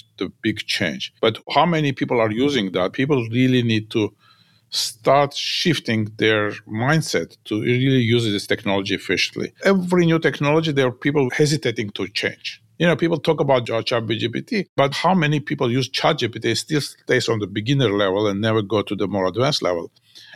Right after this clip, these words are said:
And it's surprising to me because, you know, as soon you start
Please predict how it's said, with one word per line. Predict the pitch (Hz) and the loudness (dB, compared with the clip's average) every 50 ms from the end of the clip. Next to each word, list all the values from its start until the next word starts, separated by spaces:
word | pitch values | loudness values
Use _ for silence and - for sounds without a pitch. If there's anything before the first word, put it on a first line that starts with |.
| - _ _ 113 | -20 _ _ -2
And | 117 131 | 0 0
it's | 131 - - | 0 0 0
surprising | - 160 131 - - - 180 180 196 185 156 123 107 | 0 0 0 -2 -2 0 2 2 2 2 0 -2 -4
to | - - 110 | -4 -4 -2
me | 110 117 120 | -2 -2 -2
because, | 120 107 - 117 110 113 123 | -2 -2 -2 -2 -2 -2 -2
you | - 120 117 | 0 2 2
know, | 110 101 101 117 | 2 2 2 2
as | 123 - - | 0 0 -2
soon | - 190 175 160 | -2 0 2 2
you | 143 127 | 2 2
start | - - - 143 127 | 0 0 0 0 0